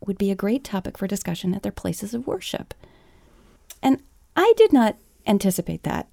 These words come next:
<laughs> Of course, there was a lot about this venture that I didn't anticipate, but that's another conversation. But I do love that that was their response,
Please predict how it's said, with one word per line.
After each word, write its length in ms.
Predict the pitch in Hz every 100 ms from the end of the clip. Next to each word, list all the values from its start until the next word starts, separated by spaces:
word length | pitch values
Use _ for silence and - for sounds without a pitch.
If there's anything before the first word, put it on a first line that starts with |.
| -
<laughs> 240 | 208 240 - - - - - - -
Of 60 | 233
course, 160 | 262
there 100 | 269
was 120 | 370 403
a 40 |
lot 360 | 359 240 - - -
about 300 | 175 160 170
this 160 | 143
venture 340 | - 156 151 156
that 160 | 180
I 100 | 175
didn't 340 | 175 170 170 180
anticipate, 520 | 170 175 170 202 254
but 80 | 294
that's 180 | 302
another 220 | 320 240 254
conversation. 880 | 226 202 226 185 156 - 147 170 - _ _ _ _ _ _ - -
But 140 | 233
I 100 | 247
do 260 | 240 370 427
love 560 | 285 226 170 139 170 - -
that 200 | 202 202
that 240 | 214 226
was 200 | - 226
their 260 | - 175 175
response, 920 | 180 180 - 190 190 151 143 - -